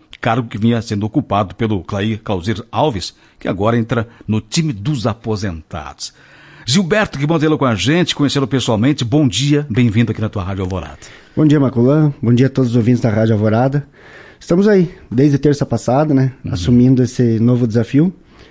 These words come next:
Speaker 2: Marau, cidade que, na verdade, eu tinha vindo uma vez na vida, né?
Speaker 1: Sério?
Speaker 2: Sério, pa-, mais de passagem mesmo, né? É,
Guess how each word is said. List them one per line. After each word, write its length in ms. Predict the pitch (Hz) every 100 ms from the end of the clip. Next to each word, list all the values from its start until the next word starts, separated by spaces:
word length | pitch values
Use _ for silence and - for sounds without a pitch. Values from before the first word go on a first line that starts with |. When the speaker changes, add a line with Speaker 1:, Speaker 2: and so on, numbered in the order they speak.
| _ -
Speaker 2:
Marau, 440 | 113 113 139 151
cidade 340 | - 143 151 185
que, 80 | 190
na 100 | 180
verdade, 300 | 170 165 185
eu 80 |
tinha 220 | 180 196 170
vindo 240 | 175 175
uma 160 | 202 175
vez 240 | 151 170
na 80 | 143
vida, 340 | 120 190 156
né? 100 | 127
Speaker 1:
Sério? 480 | 151 147 131 165 101 -
Speaker 2:
Sério, 440 | - 127 135 123
pa-, 200 | 113 - -
mais 320 | 147 151 180
de 60 | 180
passagem 560 | 175 160 131 139 160
mesmo, 320 | 127 143 175 127
né? 140 | 131 - - - - -
É, 520 | 123 127 123 120 120